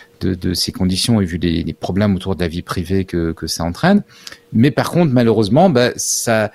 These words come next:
ça met la lumière sur les autres applications et donc, euh,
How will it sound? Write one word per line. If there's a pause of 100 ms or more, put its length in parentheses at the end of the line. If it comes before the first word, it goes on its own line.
(220)
ça
met
la
lumière
sur
les
autres
applications
et
donc,
euh,